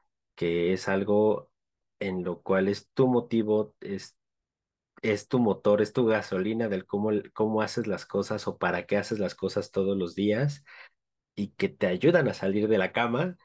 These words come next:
que te ayudan a, a poner acción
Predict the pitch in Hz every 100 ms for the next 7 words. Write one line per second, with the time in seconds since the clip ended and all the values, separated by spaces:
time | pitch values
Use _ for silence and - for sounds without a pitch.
0 | _ - - 98 95 104 110 113 107 92
1 | 82 - - - _ - 90 87 - 92
2 | 101 110 - 110 104 107 127 131